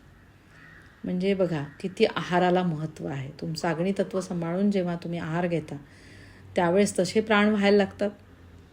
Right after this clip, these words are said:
तुम्हाला जाणवतं की तुमची ऊर्जा भरभरून वाहत आहे. रेकी त्याला काय करते? बूस्ट करते.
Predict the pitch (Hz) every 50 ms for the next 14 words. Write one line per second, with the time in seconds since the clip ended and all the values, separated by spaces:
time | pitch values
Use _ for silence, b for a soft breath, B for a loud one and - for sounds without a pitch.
0 | - - - - - 214 190 202 196 208 202 202 185 180 180 196 214 208 226 214
1 | - 208 214 196 190 180 - 220 196 185 170 160 165 202 202 196 170 165 143 143
2 | 147 156 165 196 202 196 180 160 139 143 139 - 147 139 139 - - - B B
3 | B B B B B B B - 185 208 208 214 254 240 - 254 247 254 247 262
4 | 247 247 247 254 240 - 254 226 196 202 240 240 - - - - - 135 - -
5 | -